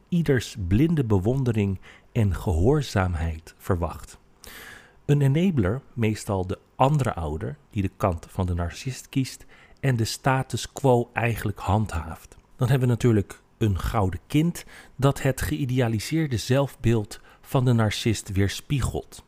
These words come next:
En een zondebok die het tussen haakjes probleemkind van het gezin is. En ik heb hier ook een podcast over gemaakt, hè, over zondebokkinderen. Hoewel de rollen verschillend zijn, kunnen ze in de loop van de tijd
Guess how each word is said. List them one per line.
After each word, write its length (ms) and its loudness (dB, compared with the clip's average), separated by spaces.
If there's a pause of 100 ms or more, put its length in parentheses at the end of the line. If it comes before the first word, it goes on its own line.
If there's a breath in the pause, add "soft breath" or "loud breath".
(360)
En 360 -2
een 220 -2
zondebok 800 0 (280 loud breath)
die 280 0
het 300 -2
tussen 260 0
haakjes 520 -2 (260 soft breath)
probleemkind 920 2
van 180 -2
het 120 -6
gezin 320 -2
is. 220 -12
En 140 -2
ik 100 -2
heb 200 -4
hier 200 -4
ook 220 -2
een 120 -2 (120)
podcast 580 -2
over 220 -6
gemaakt, 420 -10
hè, 100 -6
over 460 -6
zondebokkinderen. 1120 -4 (680 loud breath)
Hoewel 360 4
de 120 6
rollen 320 4
verschillend 580 0
zijn, 400 2
kunnen 260 2
ze 180 -2
in 140 0
de 80 2
loop 300 0
van 160 0
de 180 0
tijd 420 -4